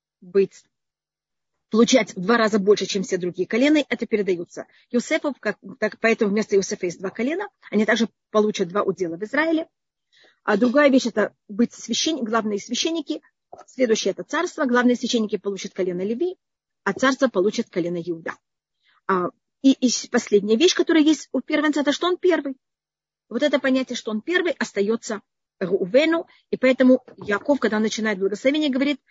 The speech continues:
«Рувен пхури ата». «Рувен, ты мой первенец».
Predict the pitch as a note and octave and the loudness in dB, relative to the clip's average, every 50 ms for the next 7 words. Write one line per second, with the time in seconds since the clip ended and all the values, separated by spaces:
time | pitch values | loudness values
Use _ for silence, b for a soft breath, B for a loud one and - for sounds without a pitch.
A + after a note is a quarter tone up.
0 | _ _ _ G3+ G#3+ A3+ G#3+ C#4 D4+ D#4 - - - - C4 B3 A3+ C4 - - | _ _ _ -2 0 4 4 4 2 0 -8 -10 -2 0 2 2 2 2 -2 -2
1 | - _ - - - _ _ _ _ _ _ _ G#3 A3+ A3+ G#3+ C#4 D#4 D#4 C4+ | -10 _ -16 -18 -18 _ _ _ _ _ _ _ 2 2 4 4 4 2 2 0
2 | _ C#4+ C#4+ C4 C4 C4 - _ - C4+ C4+ B3 G3 F#3 E3 - - | _ 2 4 4 4 4 2 _ 2 4 4 4 2 -4 -8 -8 -16